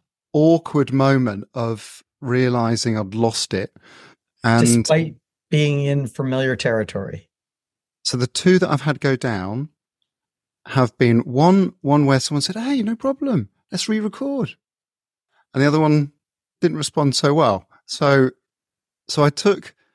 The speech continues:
Speaker 1: I took the second one that amplified my learning about the processes, that rumination of, "Oh no, I've wasted that person's time." And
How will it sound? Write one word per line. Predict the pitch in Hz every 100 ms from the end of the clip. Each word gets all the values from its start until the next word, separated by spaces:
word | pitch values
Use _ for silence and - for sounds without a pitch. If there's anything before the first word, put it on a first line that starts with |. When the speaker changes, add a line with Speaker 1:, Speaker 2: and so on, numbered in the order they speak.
| _
Speaker 1:
I | - 139
took | - 208 -
the | 147
second | - - 208 - 151 120
one | 110 104 135 160 _ _ _ _
that | 135 127 -
amplified | 143 151 147 139 - 127 120
my | 123 120
learning | 120 123 135 131 120 98 107 120 _ -
about | - 110 110 -
the | 120
processes, | - - 127 - 104 101 - 110 104 - _ - - _
that | 123 120
rumination | 120 131 147 143 135 127 127 127 - 107 101
of, | 113 110 107 104 - -
"Oh | 143 127 107 -
no, | 131 139
I've | 139 120 135
wasted | 143 151 - -
that | -
person's | - 127 120 117
time." | - - 143 143 139
And | 117 107